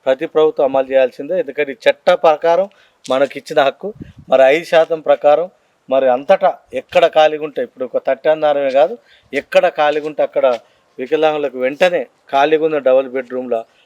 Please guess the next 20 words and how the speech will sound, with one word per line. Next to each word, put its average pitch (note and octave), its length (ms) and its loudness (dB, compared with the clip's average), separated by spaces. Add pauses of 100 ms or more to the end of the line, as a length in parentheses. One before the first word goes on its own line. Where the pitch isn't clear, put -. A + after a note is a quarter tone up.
(140)
ఐదు D3 180 0
శాతం C#3+ 320 -2
వికలాంగులకు C3 480 -4
కేటాయించాలని B2 840 -4 (380)
మరి A#2+ 220 -4
నూతన C3+ 380 -4
ముఖ్యమంత్రి B2+ 720 -6 (320)
శ్రీ B2 200 -10
రేవంత్ C3 320 0
రెడ్డి C3 200 -8
గారిని, C3 340 -2 (360)
మరి A#2 120 0
సంబంధిత B2+ 500 -4
మంత్రుల్ని B2+ 600 -6 (500)
కోరుచున్నాం. B2+ 480 -6 (1000)
మన C3+ 420 -10 (1000)
గ్రేటర్ F#3 320 -4
హైదరాబాద్ E3+ 520 -4
వికలాంగుల C#3+ 800 -8
సంఘాలకు, C#3+ 640 -8